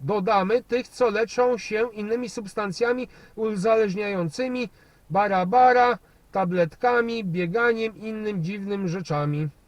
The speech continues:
Bieganiem uważa pani za dziwne rzeczy? Ja uważam to za bardzo dobrą formę spędzania czasu, prozdrowotną, i jeżeli komuś pomaga,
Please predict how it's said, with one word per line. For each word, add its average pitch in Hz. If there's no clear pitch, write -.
Bieganiem 196
uważa 190
pani 185
za 151
dziwne 160
rzeczy? 156
Ja 262
uważam 247
to 262
za 240
bardzo 233
dobrą 226
formę 220
spędzania 196
czasu, 202
prozdrowotną, 214
i 214
jeżeli 208
komuś 208
pomaga, 185